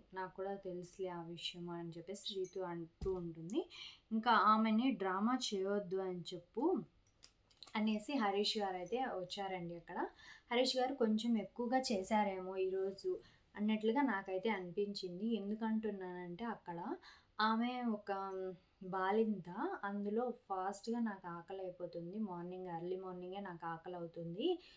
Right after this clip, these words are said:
ఇంకా నేను ఏదో ఒకటి చేసుకొని తినాలి అని చెప్పేసి అంటూ ఉంటుంది. ఇతను వచ్చేసి ఫుడ్ మానిటర్ ఏం కాదు అతను, కాకపోతే ఆ, ఆ, వాళ్ళు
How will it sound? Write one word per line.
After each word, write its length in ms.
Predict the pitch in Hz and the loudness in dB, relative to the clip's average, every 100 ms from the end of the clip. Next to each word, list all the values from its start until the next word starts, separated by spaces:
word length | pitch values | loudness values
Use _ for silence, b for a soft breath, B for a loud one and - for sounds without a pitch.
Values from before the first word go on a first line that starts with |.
| B B B | B B B
ఇంకా 220 | 220 240 233 220 208 185 _ _ | -4 2 4 4 0 -6 _ _
నేను 300 | - 214 214 202 | -4 0 0 0
ఏదో 200 | 214 208 214 | 2 2 0
ఒకటి 240 | 220 226 | -2 -6
చేసుకొని 600 | 220 190 185 - 196 196 233 | -4 -4 -6 -4 -4 -2 -2
తినాలి 540 | 208 180 185 175 214 349 269 - - | -2 -6 -6 -2 2 2 0 -6 -4
అని 180 | 214 214 | -2 0
చెప్పేసి 440 | 208 208 202 226 | 0 -2 -2 -2
అంటూ 280 | 220 185 202 | -4 -2 -2
ఉంటుంది. 500 | 190 180 175 175 196 349 | -2 -2 -6 -6 0 2
ఇతను 300 | 330 247 240 | 2 0 0
వచ్చేసి 440 | 233 220 247 240 294 | 0 0 -2 -2 -6
ఫుడ్ 280 | 277 214 202 | -2 -2 0
మానిటర్ 500 | 214 220 214 220 214 180 | 2 2 0 0 -2 -2
ఏం 180 | 175 190 202 | -4 -6 -8
కాదు 380 | 175 160 175 185 | -8 -6 -6 -6
అతను, 340 | 180 160 170 247 277 | -8 -8 -6 -6 -4
కాకపోతే 600 | 185 185 - 220 220 277 | -4 -6 -6 -6 0 2
ఆ, 120 | 220 185 185 _ B B B B - | 2 0 -6 _ B B B B -6
ఆ, 120 | 196 233 262 247 208 | -2 2 2 2 2
వాళ్ళు 420 | 202 196 202 208 | 4 4 4 2